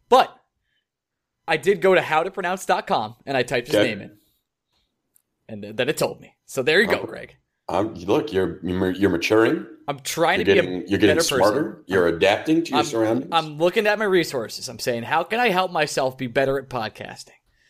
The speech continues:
Speaker 1: And the answer is not really, can't really help myself that much 'cause I'm already pretty bad. You, you just,
Speaker 2: Yep.
Speaker 1: you know, you hit the threshold when you, you've already hit to the top where you can go.
Speaker 2: Mm.
Speaker 1: Feel like I'm there now.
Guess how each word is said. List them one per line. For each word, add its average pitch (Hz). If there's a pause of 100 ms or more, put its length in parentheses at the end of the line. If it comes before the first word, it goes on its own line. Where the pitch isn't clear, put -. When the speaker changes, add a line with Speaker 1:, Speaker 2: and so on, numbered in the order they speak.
(520)
Speaker 1:
And 131
the 143
answer 170
is 131
not 151
really, 160
can't 175
really 202
help 180
myself 160
that 143
much 135
'cause 123
I'm 120
already 127
pretty 147
bad. 165
You, 123
you 135
just, 135
Speaker 2:
Yep. 175
Speaker 1:
you 160
know, 160
you 156
hit 160
the 135
threshold 156
when 135
you, 120 (180)
you've 120
already 143
hit 156
to 147
the 123
top 147
where 143
you 135
can 135
go. 156 (460)
Speaker 2:
Mm. 95
Speaker 1:
Feel 202
like 170
I'm 135
there 113
now. 101